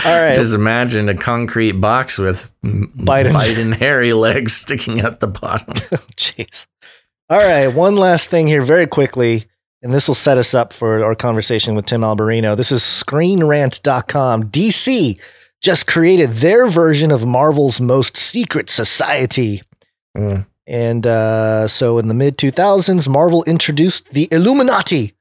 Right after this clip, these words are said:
Speaker 1: a group of Marvel heavy hitters who met in secret and protected the Earth from various threats. And now
Speaker 2: Oh, they're the good guys.
Speaker 1: Yeah, well, obviously, you know, th-, you know what this is when they use keywords like that?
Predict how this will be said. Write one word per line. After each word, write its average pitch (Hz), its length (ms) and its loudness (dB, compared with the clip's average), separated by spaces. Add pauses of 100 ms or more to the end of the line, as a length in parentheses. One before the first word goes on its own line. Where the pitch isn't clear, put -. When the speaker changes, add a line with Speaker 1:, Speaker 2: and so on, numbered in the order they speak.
(440)
Speaker 1:
a 127 100 -4
group 147 260 2
of 123 160 2
Marvel 147 480 2
heavy 160 260 2
hitters 160 500 2 (100)
who 131 160 0
met 127 240 0
in 147 100 0
secret 147 440 -2
and 107 140 -6
protected - 540 -4
the 127 160 -8
Earth 147 280 -2
from 107 240 -4
various 135 400 -2
threats. - 520 -2 (460)
And 131 140 -2
now 214 240 4
Speaker 2:
Oh, - 40 2
they're 85 120 2
the 85 100 -4
good 151 320 0
guys. 73 560 -2
Speaker 1:
Yeah, 113 500 0
well, 101 360 -6
obviously, 139 520 0
you 156 120 -2
know, 175 320 0 (120)
th-, 214 180 0
you 170 80 0
know 240 140 2
what 196 260 2
this 135 400 0
is 127 380 0
when 131 120 -2
they 135 80 0
use 151 500 2 (600)
keywords 143 560 2
like 139 220 0
that? 156 380 -2